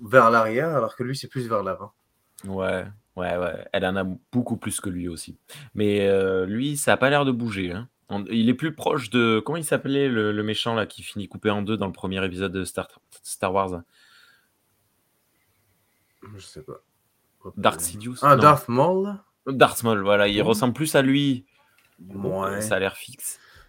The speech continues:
Speaker 1: Mais il a un crâne de Klingon, mais qui est moins haut, il est plus sur ses sourcils, là.
Speaker 2: Ouais. Bon, bref, c'est, c'est, ouais. Mais c'est assez, euh, inspiré quand même comme design, euh,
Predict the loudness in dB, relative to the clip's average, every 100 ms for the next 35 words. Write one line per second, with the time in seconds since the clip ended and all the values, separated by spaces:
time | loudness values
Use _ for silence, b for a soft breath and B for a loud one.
0 | 6 8 10 8 4 -2 -2 4 4 4
1 | -2 -4 -18 -6 -2 0 0 -2 -4 -6
2 | -6 -8 -6 -8 -6 -6 -2 -2 -2 -6
3 | -6 -8 -10 -10 -12 -10 -12 -10 -10 -6
4 | -6 -8 -10 -14 -14 -16 -20 _ _ _
5 | _ _ _ -6 -6 -6 _ _ _ _
6 | _ _ _ -2 2 2 2 0 0 -6
7 | -10 -12 -12 -8 -6 -6 -8 B B B
8 | B -4 -4 _ _ _ 0 2 2 2
9 | 0 0 -2 -2 0 2 2 2 -2 -4
10 | -4 -2 -2 -4 -8 -8 -8 -8 -6 -4
11 | -4 -4 -8 -10 -12